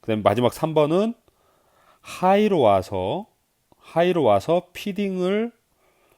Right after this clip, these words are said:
볼 배급을 할 것처럼 하면서 순간적으로 골밑으로 드래그 쳐서 마감 치는 거. 이렇게 세 가지입니다.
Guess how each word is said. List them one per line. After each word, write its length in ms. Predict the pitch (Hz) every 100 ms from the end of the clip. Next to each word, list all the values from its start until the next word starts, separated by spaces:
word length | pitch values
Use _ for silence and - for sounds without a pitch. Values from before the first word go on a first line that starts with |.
| _ _ _ _
볼 160 | 117
배급을 400 | 131 147 139 127
할 100 | 123
것처럼 420 | 156 160 - 139 127
하면서 500 | 139 165 156 151 151
순간적으로 800 | - 190 190 175 147 127 147
골밑으로 720 | 170 147 143 127 123 135 180 190
드래그 260 | 104 104
쳐서 480 | 104 101 - 120 175
마감 260 | 127 90 92
치는 260 | - 87 78
거. 140 | 80 -
이렇게 500 | 101 - - 123 156 _ _ _ _ _ _ _ _ _
세 200 | - 147
가지입니다. 680 | 147 117 92 85 95 151